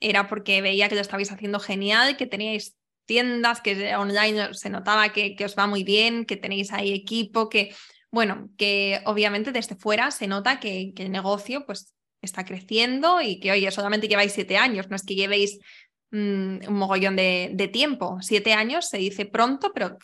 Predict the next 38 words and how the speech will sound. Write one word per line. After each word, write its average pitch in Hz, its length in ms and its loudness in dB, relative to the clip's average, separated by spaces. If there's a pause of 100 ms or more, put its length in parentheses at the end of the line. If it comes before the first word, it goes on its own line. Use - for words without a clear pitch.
al 190 120 -4
mismo 196 280 -2
tiempo, 220 440 0 (380)
eh, 180 480 2
es 214 100 0
mucho 254 200 -2
tiempo, 339 200 2
pero 220 120 2
es 214 80 -4
poco 226 220 0
tiempo, 180 340 -4
¿no? 277 160 2
Y 254 140 0
es - 160 -4
mucho 240 320 0
que 233 60 2
aprender 214 540 2
y 294 80 -2
sobre 202 240 -6
todo 196 200 -2
cuando 214 220 0
no 202 80 0
vienes 214 260 -2
de - 60 -8
este 220 180 -8
mundo 240 400 -2 (260)
y 220 60 -8
tienes 208 240 0
que 226 80 -6
empezar 214 560 0
y 269 80 0
apre-, - 300 -6
y - 180 -10
empezar 208 500 0
y 277 40 2
aprender 208 380 -4
desde 220 320 -10
cero. 240 280 -2